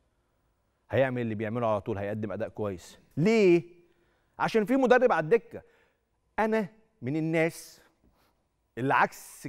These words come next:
كثير من الناس اللي بيقولوا إن اللاعبين أهم حاجة في المنظومة. آسف، المدرب، المدير، المدير. عارف أنت كده لما تبقى مثلا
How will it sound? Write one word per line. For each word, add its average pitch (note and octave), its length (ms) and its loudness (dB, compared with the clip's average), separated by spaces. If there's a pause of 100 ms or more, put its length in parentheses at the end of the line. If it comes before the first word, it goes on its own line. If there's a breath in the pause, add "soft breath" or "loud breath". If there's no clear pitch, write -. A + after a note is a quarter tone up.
كثير F#3 440 -2
من D3 180 -2
الناس C3+ 600 -4 (680)
اللي D3+ 120 0
بيقولوا A3 540 0 (560)
إن D3+ 160 0
اللاعبين E3+ 640 2 (280 soft breath)
أهم F3+ 280 0
حاجة G3 260 2
في - 80 -12
المنظومة. C#3+ 600 -4 (460)
آسف، - 360 0 (580)
المدرب، B2 440 0 (800)
المدير، C#3 840 -2 (920)
المدير. D3 440 0
عارف F3+ 160 2
أنت F#3 140 -2
كده G#3+ 160 2
لما C#3 200 -2
تبقى A2+ 280 -10
مثلا A#2+ 400 -6